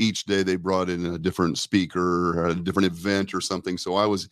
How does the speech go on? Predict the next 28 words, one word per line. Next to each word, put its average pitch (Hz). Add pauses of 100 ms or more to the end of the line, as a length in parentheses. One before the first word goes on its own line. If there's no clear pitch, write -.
(180)
event 98
number 107
three, 113
apparently, 101
on 101
the 101
agenda. 101
And 101 (420)
we 120
had 120
that 113
same 120
conversation, 117
you 95
know, 104
in 120
the, 104 (480)
when 98
I 135
started 107
safety 90 (180)
work 95 (100)
back 82
in 82 (240)
nineteen 80
eighty-seven, 110
which 95
seems 98